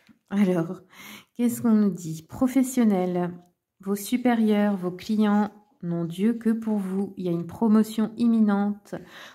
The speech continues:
ou une amélioration, euh, de vos revenus. Euh, tout ce qui est vie, euh, associative, syndicale, toutes les activités où vous pouvez être un élément fédérateur comme la politique, la musique, les arts sont favorisés en ce moment, durant cette période.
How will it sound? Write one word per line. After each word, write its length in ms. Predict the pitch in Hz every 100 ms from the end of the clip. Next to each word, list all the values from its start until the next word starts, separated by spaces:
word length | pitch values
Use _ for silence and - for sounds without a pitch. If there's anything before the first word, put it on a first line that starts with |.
| _
ou 140 | 175 170
une 160 | 170
amélioration, 1040 | 190 214 214 208 196 196 202 208 208 202 190
euh, 360 | 165 160 160
de 200 | 160 160
vos 400 | 185 170 170 165
revenus. 480 | 160 226 208 196 196 196 _ _ - - - - - - _ 196
Euh, 600 | - - 90 180 180 180
tout 160 | 262
ce 120 | 254
qui 200 | - 254
est 40 | 240
vie, 380 | 202 226 233 226
euh, 140 | 202 -
associative, 840 | 226 226 233 - 226 226 233 240
syndicale, 800 | - 226 214 214 - 220 214 208
toutes 200 | 233 226
les 200 | 208 196
activités 680 | 208 - 214 214 214 220 214
où 60 |
vous 100 | 190
pouvez 440 | 180 - 180 180 196
être 280 | 196 196
un 120 | 185 180
élément 320 | 180 180 180
fédérateur 720 | 202 220 208 196 196 202 208
comme 180 | 185 165
la 100 | 160
politique, 640 | 165 240 220 220 - 220
la 140 | 190 175
musique, 460 | 185 190 202 202
les 260 | 175 170 185
arts 420 | 202 214 208 165 - - - -
sont 260 | - 254
favorisés 600 | 254 220 196 196 190 208
en 80 | 185
ce 180 | - 185
moment, 400 | 170 170 247 -
durant 300 | 185 185 185
cette 260 | - 185 -
période. 540 | 175 170 180 202 170